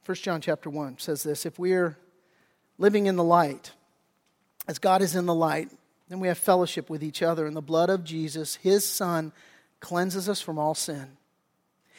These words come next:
If we claim we have no sin, we're only fooling ourselves and not living in the truth. But if we confess our sins to him, he's faithful and just to forgive us our sins and to cleanse us from all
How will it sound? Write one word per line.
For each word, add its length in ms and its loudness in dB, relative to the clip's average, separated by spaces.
If 160 8
we 80 2
claim 300 10
we 120 8
have 380 10
no 200 8
sin, 520 4
we're 180 4
only 240 4
fooling 380 0
ourselves 560 4
and 100 -2
not 200 2
living 260 4
in 100 -2
the 80 -4
truth. 560 -2
But 120 4
if 120 4
we 100 0
confess 540 6
our 120 2
sins 360 -4
to 60 -8
him, 300 -4
he's 180 -8
faithful 320 -4
and 80 -8
just 220 -4
to 80 -12
forgive 300 -6
us 120 -8
our 100 -4
sins 320 -8
and 100 -10
to 60 -16
cleanse 300 -8
us 80 -8
from 200 -10
all 520 2